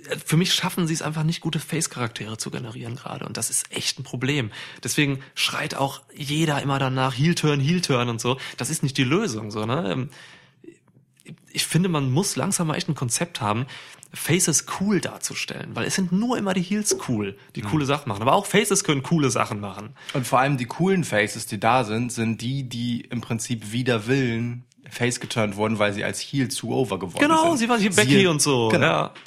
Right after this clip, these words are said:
Speaker 1: klar.
Speaker 2: Kevin
Speaker 1: Ja,
Speaker 2: Owens.
Speaker 1: nenn mir mal einen guten, nenn mir mal einen richtig coolen Face so grad.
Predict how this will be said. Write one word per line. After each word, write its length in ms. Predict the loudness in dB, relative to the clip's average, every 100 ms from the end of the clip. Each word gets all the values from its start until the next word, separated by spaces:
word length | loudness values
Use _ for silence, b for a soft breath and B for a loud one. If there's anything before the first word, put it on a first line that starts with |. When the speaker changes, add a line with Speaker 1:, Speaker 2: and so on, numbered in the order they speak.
| -10
Speaker 1:
klar. 440 | 0 2 2 -2 -10 _ _
Speaker 2:
Kevin 300 | -6 2 4
Speaker 1:
Ja, 60 | 6
Speaker 2:
Owens. 340 | 4 2 -10 -20 -20 _ 0
Speaker 1:
nenn 140 | 2
mir 60 | 4
mal 140 | 2
einen 140 | 0 0
guten, 340 | -2 -2 -2 -4
nenn 160 | -2 0
mir 60 | 0
mal 100 | 0
einen 80 | -2
richtig 280 | -2 -4
coolen 440 | -4 -2 0 -2 -4
Face 360 | -4 -4 -2 -4
so 240 | -6 -10 b b -14
grad. 340 | -10 -10 -10